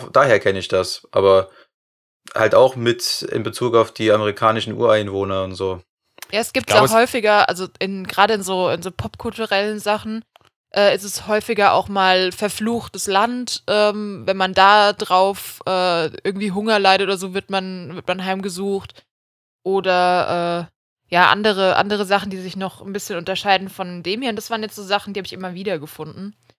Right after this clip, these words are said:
Speaker 2: Deswegen hab ich mir die jetzt mal so als Grundlage ausgesucht. Philipp, du wolltest noch was sagen?
Speaker 3: Ja, ich glaube, äh, äh, Patrick, es gibt, glaub ich, auch eine, eine, äh, Yu-Gi-Oh-Karte,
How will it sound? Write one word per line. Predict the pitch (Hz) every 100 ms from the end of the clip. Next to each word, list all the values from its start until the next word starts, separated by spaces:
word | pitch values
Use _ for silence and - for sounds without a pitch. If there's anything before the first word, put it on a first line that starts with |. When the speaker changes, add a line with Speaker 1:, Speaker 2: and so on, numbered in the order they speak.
| _ _ _ _
Speaker 2:
Deswegen | - 190
hab | 190
ich | 175
mir | 180
die | 180
jetzt | 190 -
mal | 180 160
so | 165
als | 156 -
Grundlage | - 254 208 143 151 123
ausgesucht. | 151 - 160 175 226 _ _ _ _ _ _ _
Philipp, | 226 214
du | 254
wolltest | 214 -
noch | 185
was | 175
sagen? | 175 160 190 - - - _
Speaker 3:
Ja, | -
ich | 107 -
glaube, | 110 127 156 151 143 80 107 113 113 107 - _ _ _
äh, | 104 95
äh, |
Patrick, | 92 113 135
es | 120
gibt, | 131
glaub | 113
ich, | 107
auch | 104
eine, | 104 101 95 92 92 92 -
eine, | 92 90 87 85 85 82 82
äh, | - 82
Yu-Gi-Oh-Karte, | 82 85 85 95 156 - 87 - 82 82